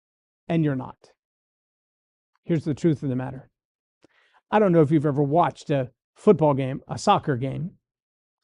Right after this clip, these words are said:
but those guys run probably twenty-five thousand miles. I mean, they get in their steps every game.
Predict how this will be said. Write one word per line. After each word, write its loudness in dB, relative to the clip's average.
but 4
those 8
guys 6
run 0
probably 0
twenty-five 6
thousand 4
miles. 0
I -2
mean, 12
they 12
get 12
in 8
their 6
steps 0
every 4
game. 0